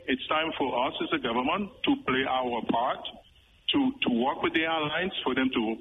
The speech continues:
provide a much better service, not for ju-,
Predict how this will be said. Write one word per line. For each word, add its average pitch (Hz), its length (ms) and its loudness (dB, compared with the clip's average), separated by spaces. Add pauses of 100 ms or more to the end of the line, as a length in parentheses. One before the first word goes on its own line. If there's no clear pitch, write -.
(120)
provide 131 400 2 (140)
a - 40 -2
much 117 320 0 (300)
better 120 240 0 (100)
service, 120 300 0 (400)
not 139 260 2
for 135 120 0
ju-, - 260 0